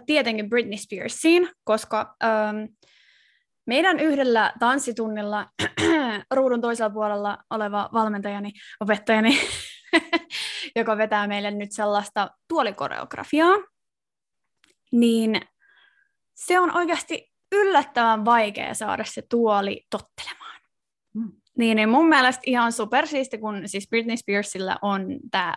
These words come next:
Speaker 1: Stronger, niin siinähän on se tuolikoreo.
Speaker 2: Mm.
Speaker 1: Niin se on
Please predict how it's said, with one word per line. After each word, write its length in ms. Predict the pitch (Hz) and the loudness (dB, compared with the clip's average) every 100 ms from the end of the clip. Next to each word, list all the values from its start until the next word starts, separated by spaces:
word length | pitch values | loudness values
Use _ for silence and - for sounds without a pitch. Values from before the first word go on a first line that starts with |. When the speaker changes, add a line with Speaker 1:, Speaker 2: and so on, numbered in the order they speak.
| - | -8
Speaker 1:
Stronger, 640 | - - 202 220 269 339 - _ - - - | -6 0 2 4 6 6 2 _ -20 -20 -14
niin 200 | 208 202 | -6 -4
siinähän 480 | 202 214 196 190 90 - | 0 0 0 -4 -6 -8
on 160 | 185 | -8
se 100 | 202 | -8
tuolikoreo. 720 | 202 185 - 247 294 302 311 349 - 208 | -6 -2 0 0 2 4 4 2 -4 -10
Speaker 2:
Mm. 120 | 156 - _ _ _ | -10 -10 _ _ _
Speaker 1:
Niin 200 | 214 202 | -4 -2
se 160 | 208 262 | 2 4
on 360 | 233 202 196 | 6 4 0